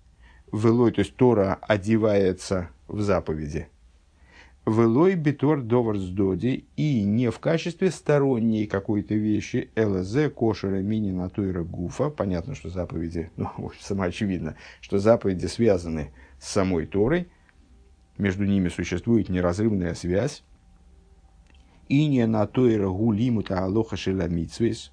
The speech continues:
то есть, да, мы можем их различать, и в большинстве рассуждений, наверное, которые мы ведём с вами, не только здесь, но и там в самых Во, в Дерек Митсвосеха, кстати, в Дерек Митсвосеха в особенности, поскольку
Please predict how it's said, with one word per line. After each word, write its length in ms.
то 80
есть, 160
да, 260
мы 140
можем 420
их 140
различать, 720
и 120
в 60
большинстве 680
рассуждений, 560
наверное, 420
которые 360
мы 120
ведём 300
с 100
вами, 480
не 400
только 340
здесь, 380
но 160
и 80
там 220
в 40
самых 300
Во, 240
в 100
Дерек 240
Митсвосеха, 540
кстати, 360
в 120
Дерек 200
Митсвосеха 480
в 60
особенности, 600
поскольку 600